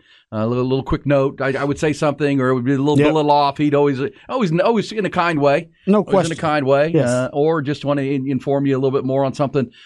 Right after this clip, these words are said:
Speaker 1: Uh, Bill was always great and, uh, an ambassador for the program and the university, um, where he graduated from, and, uh, you know, oversaw most of Darrell Royals' tenure, all of Mac Brown, and,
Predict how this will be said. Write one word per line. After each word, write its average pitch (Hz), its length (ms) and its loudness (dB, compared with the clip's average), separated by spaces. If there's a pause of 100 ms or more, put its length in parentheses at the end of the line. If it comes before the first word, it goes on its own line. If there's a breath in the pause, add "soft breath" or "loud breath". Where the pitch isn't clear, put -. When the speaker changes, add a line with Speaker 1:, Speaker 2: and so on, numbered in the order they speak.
(140 soft breath)
Speaker 1:
Uh, 110 160 -2
Bill 123 180 0
was 117 160 -2
always 113 280 -2
great 110 340 -2
and, 104 260 -4
uh, 101 220 -2
an 110 140 -4
ambassador 113 580 -4
for 107 140 -12
the 98 60 -6
program 104 520 -4
and 101 80 -4
the 104 60 -2
university, 101 580 -4 (460 soft breath)
um, 95 520 -4
where 104 140 -4
he 139 60 -2
graduated 123 560 -2
from, 107 420 -2
and, 107 340 -2
uh, 104 180 -2 (380 soft breath)
you 110 60 -12
know, 107 200 -4
oversaw 117 600 0
most 127 440 -2
of 127 100 -4
Darrell 135 260 0
Royals' 143 480 0 (180)
tenure, 156 460 -2
all 139 240 0
of 127 80 -4
Mac 139 240 -4
Brown, 143 420 0
and, 113 280 -2